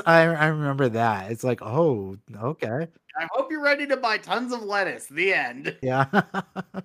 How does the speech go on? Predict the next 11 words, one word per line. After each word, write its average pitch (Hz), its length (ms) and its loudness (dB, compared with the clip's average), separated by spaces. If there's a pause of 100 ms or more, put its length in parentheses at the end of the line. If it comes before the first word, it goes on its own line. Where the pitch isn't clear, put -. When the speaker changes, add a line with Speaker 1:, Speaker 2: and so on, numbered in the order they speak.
(540)
Speaker 1:
Uh, 143 500 2 (1500)
what 151 200 6
else? 123 280 6
Uh, 131 260 8
so, 170 220 4
yeah, 180 240 6
she 190 200 -4
goes 208 300 2
into 170 400 -2
a 139 60 2
nightmare 123 560 -4